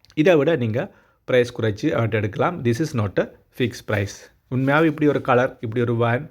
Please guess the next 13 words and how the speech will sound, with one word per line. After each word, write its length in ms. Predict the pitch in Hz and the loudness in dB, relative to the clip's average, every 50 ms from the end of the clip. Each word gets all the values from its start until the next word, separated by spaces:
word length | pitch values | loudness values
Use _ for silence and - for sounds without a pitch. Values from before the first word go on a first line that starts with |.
| - 120 | -10 -8
இப்படி 160 | 104 110 113 113 | -4 -4 -2 0
ஒரு 60 | 113 110 | 0 0
மாடல்லாம் 320 | 110 117 117 123 127 123 | 0 2 2 2 0 2
தேடி 200 | 120 120 117 117 | 2 0 0 0
கொண்டிருக்கிறீங்க, 640 | 113 113 107 101 104 101 104 104 104 104 107 107 113 - - - - - - 143 | 0 -2 -2 -4 -4 -4 -4 -2 -2 -2 -2 -2 -4 -6 -14 -20 -18 -8 -2 2
அதுவும் 240 | 143 151 160 147 131 131 | 4 4 4 4 2 2
கம்போலைக்கு 460 | 131 135 135 135 135 131 127 117 117 117 | 2 2 2 2 4 4 4 2 0 -2
பக்கத்துல 320 | 131 113 120 123 117 113 113 | -2 0 0 0 0 0 0
இருந்தீங்கன்னு 380 | 107 104 113 110 104 107 104 - | 0 -2 -4 -4 -4 -4 -6 -6
சொன்னா, 200 | 104 107 131 190 240 - - - - - - - - 127 | -6 -4 -4 -4 -6 -8 -16 -20 -20 -20 -16 -6 -2 2
நேரடியா 420 | 160 190 180 165 151 139 127 120 113 | 2 4 4 4 4 2 2 2 2
போய் 100 | 117 110 - 113 | 0 0 0 0
பார்த்து 320 | 107 107 104 104 - - | 0 0 -2 -4 -4 -6